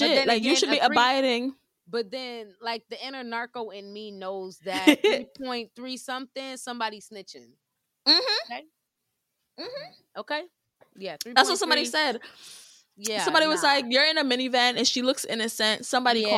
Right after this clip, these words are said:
Speaker 1: Yeah.
Speaker 2: police."
Speaker 1: Yeah, somebody snitching. Yeah, that's a bit, mm, you ain't gonna, mm-mm.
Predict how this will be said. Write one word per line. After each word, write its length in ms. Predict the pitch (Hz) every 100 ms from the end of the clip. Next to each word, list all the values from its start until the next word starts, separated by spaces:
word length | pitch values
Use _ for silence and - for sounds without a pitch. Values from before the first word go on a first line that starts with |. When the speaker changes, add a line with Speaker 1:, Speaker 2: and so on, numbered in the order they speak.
| 190
Speaker 1:
Yeah. 100 | 180
Speaker 2:
police." 480 | 202 185 175 175 311
Speaker 1:
Yeah, 80 |
somebody 300 | - 330 294
snitching. 360 | 294 277 147 135 _ _
Yeah, 180 | 208 190
that's 260 | 190 233 262
a 60 |
bit, 300 | 208 226 202 - _ _ 349
mm, 200 | 359 330 _ _ _ _ _ _ _
you 100 | 214
ain't 120 | 220
gonna, 140 | 208 -
mm-mm. 280 | 196 151 120